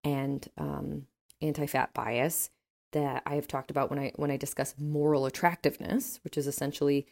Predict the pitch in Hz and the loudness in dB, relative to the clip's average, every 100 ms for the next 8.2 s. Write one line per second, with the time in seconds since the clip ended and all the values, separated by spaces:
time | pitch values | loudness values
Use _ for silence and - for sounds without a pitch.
0 | _ - 185 170 170 170 156 156 147 143 | _ 6 8 10 8 8 6 4 4 2
1 | 135 - 127 135 135 143 147 147 131 143 | 2 2 2 2 2 2 2 0 2 2
2 | 135 135 147 - 147 - 147 143 139 143 | 2 -2 -2 -2 -2 0 0 0 -2 -2
3 | 143 - - - 135 131 - - 147 156 | -6 -8 -8 -4 -2 -4 -4 -2 2 4
4 | 139 123 - 139 123 143 143 135 131 127 | 2 0 0 0 0 0 2 2 2 0
5 | 123 _ - 135 143 208 196 _ _ _ | -4 _ 2 4 4 4 2 _ _ _
6 | _ _ _ _ - 127 127 - 110 - | _ _ _ _ -12 -10 -6 -4 -4 -4
7 | 127 - 131 - 127 127 - 127 - 120 | -6 -4 -6 -2 -4 -4 -8 -8 -6 -6
8 | - - | -6 -10